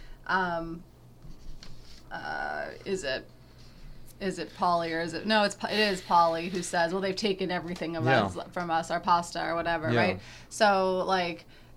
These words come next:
Speaker 1: the mob now is not even just uniquely these Italian guys, right? Like, we see J D Williams.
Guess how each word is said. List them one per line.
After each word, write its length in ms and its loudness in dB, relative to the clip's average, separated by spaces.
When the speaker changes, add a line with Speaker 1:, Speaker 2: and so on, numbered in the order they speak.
Speaker 1:
the 140 0
mob 420 10
now 260 4
is 200 2
not 380 6
even 420 -2
just 340 -2
uniquely 760 -2
these 200 -4
Italian 600 2
guys, 360 2
right? 180 2
Like, 200 -4
we 100 -2
see 400 -4
J 220 -4
D 100 -2
Williams. 680 -4